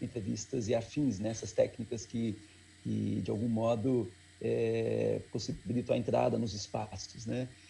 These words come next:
E, e aí, eu, ainda com, com Foucault, eu fiquei pensando que o poço lembra, né, uma prisão e lembra o panóptico, né,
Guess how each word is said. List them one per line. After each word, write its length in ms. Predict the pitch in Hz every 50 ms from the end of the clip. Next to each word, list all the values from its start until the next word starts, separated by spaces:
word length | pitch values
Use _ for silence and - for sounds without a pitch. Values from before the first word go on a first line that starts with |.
| - - - - -
E, 420 | 151 165 165 165 165 160 160 160 -
e 60 | 147
aí, 280 | 143 160 208 220 185 -
eu, 160 | 165 156 139 - -
ainda 220 | - 156 151 123
com, 260 | - - - 285 120 - -
com 160 | - 131 117
Foucault, 440 | - - - - 147 165 190 185 - - - - -
eu 80 | - 101 - - -
fiquei 140 | - - -
pensando 500 | - - 139 139 - - 143 143 147 143 -
que 160 | - - 147
o 60 | - -
poço 340 | - 135 143 139 - - - - - - - - - -
lembra, 520 | 147 175 214 208 180 139 107 104 98 - - - - -
né, 220 | - - - 131
uma 220 | 110 101 98 98
prisão 480 | - - 185 160 117 120 117 135 139 123
e 80 | 107 117
lembra 720 | 107 110 110 120 117 120 117 113 120 123 120 117 113 110
o 80 | 104 101
panóptico, 720 | 90 - 123 127 120 120 143 160 - - - - - - - - - - -
né, 480 | 110 110 110 123 - 135 139 120 110